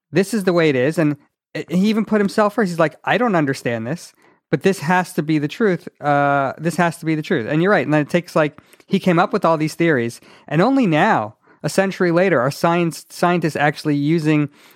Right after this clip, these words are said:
telescopes and whatnot to prove,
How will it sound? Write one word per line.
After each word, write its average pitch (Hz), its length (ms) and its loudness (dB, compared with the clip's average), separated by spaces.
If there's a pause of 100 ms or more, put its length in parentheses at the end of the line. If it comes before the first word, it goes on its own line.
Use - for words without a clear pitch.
(220)
telescopes 147 580 0
and 135 100 0
whatnot 131 400 0
to 139 360 0 (420)
prove, 170 760 0